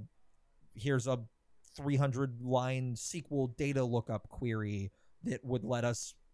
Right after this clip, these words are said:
summarize a team fight, uh, in, you know, one second that would analyze five million lines of data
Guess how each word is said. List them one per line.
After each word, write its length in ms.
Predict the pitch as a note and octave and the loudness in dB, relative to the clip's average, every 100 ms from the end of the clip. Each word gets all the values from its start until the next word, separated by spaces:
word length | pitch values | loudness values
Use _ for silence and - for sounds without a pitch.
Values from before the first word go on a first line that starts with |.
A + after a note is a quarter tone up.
| - | -12
summarize 580 | - D3+ C3+ B2+ B2 A2 | -6 -2 2 4 2 0
a 60 | A2 | -8
team 320 | - - C#3 C3+ | -10 -4 -2 -2
fight, 400 | - G#2+ G2+ - _ _ - | -2 -2 -2 -8 _ _ -6
uh, 560 | A2 G2 F#2+ F#2 G2 G2+ - | -2 0 -2 -2 -6 -6 -4
in, 440 | A#2 G#2+ G2+ G2 - - | -2 0 -2 -4 -10 -10
you 140 | A#2+ A2+ | -4 -2
know, 200 | G2 - | -4 -6
one 240 | A2+ A2+ A#2 | -4 -2 -2
second 680 | - B2 A#2 G#2 F#2+ G2 - - _ - | -4 -6 -6 -6 -8 -8 -14 -20 _ -10
that 260 | E3+ A#2 G#2 | -4 -4 -4
would 180 | A2 G#2+ A2+ - - | -6 -6 -8 -12 -6
analyze 520 | B2 A2+ G2+ G2 - - - | -4 -4 -4 -6 -8 -16 -6
five 220 | A2 G#2 | -4 -2
million 260 | G#2 G#2+ G2+ | -2 -2 -2
lines 240 | G2+ G2+ | -4 -4
of 140 | F#2 - | -8 -10
data 280 | F#2+ F#2 | -8 -8